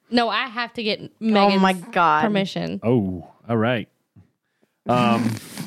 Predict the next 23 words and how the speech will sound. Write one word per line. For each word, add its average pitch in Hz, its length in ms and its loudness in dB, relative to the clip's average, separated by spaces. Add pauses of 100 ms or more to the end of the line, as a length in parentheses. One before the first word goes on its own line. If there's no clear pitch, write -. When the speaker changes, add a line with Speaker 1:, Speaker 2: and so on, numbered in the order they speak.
(240)
Speaker 3:
<laughs> - 520 -20
so, - 240 0 (1600)
so 127 440 2 (800)
there's, 110 320 0
the 76 280 -12 (200)
interesting 156 480 0
thing 123 220 2
is 107 160 0
there's 104 380 0 (1600)
three, 131 500 2 (760)
three 165 200 4
different 139 420 0
single 135 440 0
barrels 98 680 -4 (200)
in 101 100 -8
here. 87 180 -8
The 90 100 -8
Knob 113 280 0
Creek 131 260 -2
Nine, 113 340 0
the 107 80 -2
Jack 113 320 -2
Daniel's, 107 520 -4